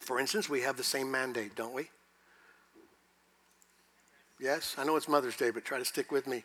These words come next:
all right? We have this same mandate.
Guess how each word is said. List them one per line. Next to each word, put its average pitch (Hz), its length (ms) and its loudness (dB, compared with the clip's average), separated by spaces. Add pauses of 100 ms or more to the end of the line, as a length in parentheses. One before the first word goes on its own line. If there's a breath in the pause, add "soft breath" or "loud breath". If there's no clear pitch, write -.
all 156 80 4
right? 139 160 6 (260 loud breath)
We 165 120 8
have 185 200 10
this 185 140 6
same 180 540 6
mandate. 170 560 8